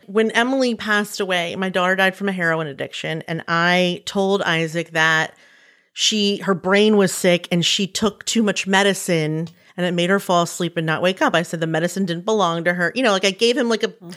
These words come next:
Speaker 1: three, four-year-old's version of what happened. So now that he's asked me about sex, I said, "People like to hug and kiss each other naked." And he was like, "Why?" And I was like, "'Cause that's how"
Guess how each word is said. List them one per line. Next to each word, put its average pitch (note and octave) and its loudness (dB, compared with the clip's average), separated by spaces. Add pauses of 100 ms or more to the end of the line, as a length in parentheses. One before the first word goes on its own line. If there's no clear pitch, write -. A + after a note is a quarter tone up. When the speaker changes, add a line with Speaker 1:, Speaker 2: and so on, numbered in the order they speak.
(160)
Speaker 1:
three, A#3+ -4
four-year-old's G#3+ 0
version F#3 0
of F3 -4
what F3 -2
happened. F#3+ 0 (280)
So A3+ 2
now A#3 2
that C#4+ 0
he's C4 -2
asked A#3+ -2
me A#3 0
about G3 -2
sex, F4 -2
I A3 2
said, G#3 -2 (280)
"People A#3 0
like A#3 0
to B3 -2
hug G3+ -4
and A3 -4
kiss D4 -8
each A#3 -8
other G3 -2
naked." A3+ -2
And F3 -6
he A3 0
was G#3 -4
like, G3 -4
"Why?" D#3 0 (360)
And G#3+ -2
I A3 2
was A3+ 0
like, G#3+ -2
"'Cause A3+ -6
that's A#3 2
how" B3 2